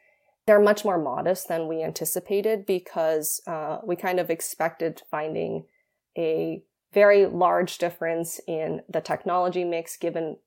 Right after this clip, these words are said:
the type of work that we had been doing just within the state of California. Um, so something about moving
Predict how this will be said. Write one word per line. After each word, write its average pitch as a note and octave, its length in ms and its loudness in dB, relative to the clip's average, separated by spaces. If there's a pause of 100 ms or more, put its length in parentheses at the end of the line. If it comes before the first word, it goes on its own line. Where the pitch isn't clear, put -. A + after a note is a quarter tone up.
the F3 80 -2
type E3 280 -4
of E3 140 -8
work D3+ 180 -6
that D3+ 140 -6
we D#3+ 100 -4
had D#3+ 160 -6
been D#3+ 180 -4
doing D#3 360 -6
just - 400 -10
within D#3+ 600 -8
the E3 100 -6
state D#3+ 200 -6
of - 120 -10
California. D#3+ 680 -6 (560)
Um, E3 360 -4
so F3 340 0 (120)
something B3+ 380 2
about G#3 220 0
moving F#3 680 6